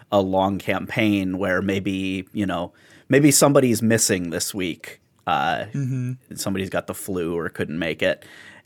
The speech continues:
Speaker 1: And so we're gonna do, uh, we've got this little horror fun thing that we're gonna do in, in an off week so that we don't have to skip entirely.
Speaker 2: It, it's like,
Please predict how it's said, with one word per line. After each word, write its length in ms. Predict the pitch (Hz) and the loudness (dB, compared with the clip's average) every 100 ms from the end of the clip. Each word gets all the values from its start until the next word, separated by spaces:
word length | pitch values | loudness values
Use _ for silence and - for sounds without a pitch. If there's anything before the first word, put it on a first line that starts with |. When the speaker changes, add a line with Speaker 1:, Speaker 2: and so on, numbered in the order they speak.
| - | -2
Speaker 1:
And 560 | 107 95 92 90 - - _ | 0 0 -2 -6 -8 -16 _
so 240 | - 120 110 | -2 2 4
we're 160 | 120 | 4
gonna 240 | 120 127 120 | 4 4 2
do, 520 | 127 123 127 120 117 | 4 4 6 6 6
uh, 380 | 113 113 113 113 | 6 6 4 4
we've 180 | 123 139 | 4 4
got 180 | 151 | 4
this 180 | 156 131 | 4 2
little 180 | 139 120 | 4 2
horror 580 | 156 160 139 107 95 - - | 6 6 8 6 4 -2 -12
fun 400 | - - 127 123 | -8 2 4 4
thing 460 | 117 101 95 69 92 | 0 -2 -4 -6 -6
that 140 | - - | -2 -2
we're 120 | 101 | -2
gonna 180 | 101 95 | -2 -2
do 280 | 95 98 95 | -2 -2 -2
in, 320 | 87 95 92 - | -4 -6 -8 -4
in 160 | 104 | -2
an 100 | 98 | 0
off 300 | 98 104 - | 0 0 -2
week 240 | 95 85 - | -8 -6 -8
so 100 | 101 | -4
that 80 | |
we 60 | 95 | -2
don't 120 | 95 | -2
have 140 | 90 - | -4 -6
to 80 | 95 | -8
skip 340 | - 95 - | -4 -4 -4
entirely. 720 | 87 95 92 85 92 73 - _ - _ - | -8 -2 -2 -2 -4 -6 -10 _ -20 _ -8
Speaker 2:
It, 180 | 143 - | -8 -6
it's 340 | 147 - - | -8 -6 -8
like, 580 | 147 131 120 - - _ | -4 -4 -4 -10 -20 _